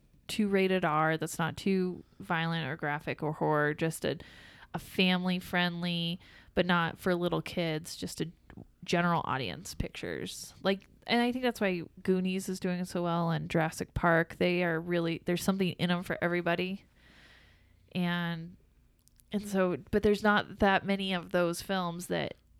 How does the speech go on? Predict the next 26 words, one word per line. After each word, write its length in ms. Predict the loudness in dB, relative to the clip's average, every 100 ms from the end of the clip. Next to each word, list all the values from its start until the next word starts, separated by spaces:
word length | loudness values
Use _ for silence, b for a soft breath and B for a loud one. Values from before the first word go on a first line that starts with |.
| _ _ _
you 100 | -2
can 160 | 0 0
a-, 140 | -2 -4
get 320 | 0 0 0
the 100 | -2
rights 400 | 0 0 0 -4 -6
to 300 | -2 0 0
that 140 | -2
are 80 | -2
available 460 | 2 4 4 4 2
on 180 | 0
D 180 | 0 -2
C 220 | -2 -4
Ps. 540 | -4 -4 0 0 0 -2
I 40 | B B B B
mean, 100 | 0
there's 160 | 2 2
this, 200 | 0 0 _
there's 220 | 0 2 2
a 40 |
whole 220 | 2 4
other, 240 | 6 4 0
all 140 | 0 0
these 160 | 0
other 180 | 0 -2
factors 760 | -2 -4 -4 -2 -2 -2 -6